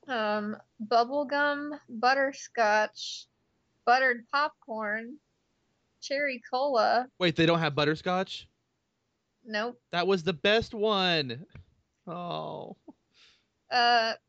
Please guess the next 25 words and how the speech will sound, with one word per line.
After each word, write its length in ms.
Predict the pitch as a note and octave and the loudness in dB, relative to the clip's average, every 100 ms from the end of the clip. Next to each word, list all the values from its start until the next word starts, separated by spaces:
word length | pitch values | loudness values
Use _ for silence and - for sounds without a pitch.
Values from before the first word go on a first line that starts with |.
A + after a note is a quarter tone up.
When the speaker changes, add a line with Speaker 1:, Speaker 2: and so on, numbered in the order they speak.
| _ | _
Speaker 1:
fruit 300 | - D4 D4 _ | -8 -8 -8 _
punch, 600 | - C#4 C#4+ D4 - - - _ - | -2 0 0 -6 -12 -14 -16 _ -8
cream 320 | C4+ C4+ C4+ | -6 -6 -8
soda, 460 | C#4 C4+ C4 A#3 A3 | -6 -2 0 0 0
cotton 440 | - C#4 B3+ B3+ A#3+ | 2 0 0 -6 -10
candy, 480 | C4+ C4 B3 G#3 G#3 | -4 -4 -4 -6 -8
chocolate. 800 | - C4+ C4+ C#4 - G3+ G#3+ - - - - _ _ _ _ _ _ _ _ _ _ _ _ - | -4 2 2 0 -4 0 0 -2 -14 -16 -16 _ _ _ _ _ _ _ _ _ _ _ _ 0
Uh, 280 | A#3+ A#3+ A#3 - | 2 2 0 -4
and 180 | A#3 A#3 | -4 -2
also 480 | G#3+ B3 C4 A#3+ A3+ | -2 -2 0 0 0
they 180 | A3 A3+ | -2 -2
used 240 | A#3+ A#3+ | -4 -2
to 60 | B3 | 0
have, 360 | B3+ A#3 A3+ A3 _ _ _ _ _ | 2 2 2 -2 _ _ _ _ _
in 180 | B3 B3 | -6 -6
two 160 | A#3+ D4 | -4 -2
thousand 380 | D4+ C#4+ C4+ B3+ | 0 0 -2 -4
fourteen, 920 | B3+ A#3 - D4 C#4+ A#3+ A3+ A3+ A3+ _ | -2 -2 -2 -4 -2 0 -2 -4 -8 _
they 160 | A#3+ A#3+ | 0 2
had 180 | B3 A#3 | 4 2
Hawaiian 600 | A#3+ A#3 C4 C4+ A3+ C#4 | 2 4 4 2 -4 -6
Punch, 720 | - B3+ A#3 - - - - _ _ _ _ _ | -4 -4 -4 -10 -12 -12 -16 _ _ _ _ _
Fruit 260 | - C4 A3+ | -2 -2 -2
Juicy 440 | G#3 A#3+ C4 C4 A3+ | -8 -8 -8 -6 -2
Red, 420 | A3 A#3+ G#3+ | 4 6 4